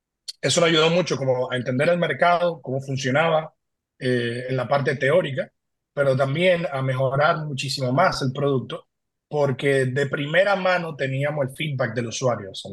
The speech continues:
eh, y eso vale mucho cuando tú tienes una persona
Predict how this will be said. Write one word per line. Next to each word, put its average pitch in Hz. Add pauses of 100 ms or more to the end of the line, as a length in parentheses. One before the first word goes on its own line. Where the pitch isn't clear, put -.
(140)
eh, 117
y 123
eso 139
vale 143
mucho 160
cuando 120
tú 120
tienes 143
una 143
persona 135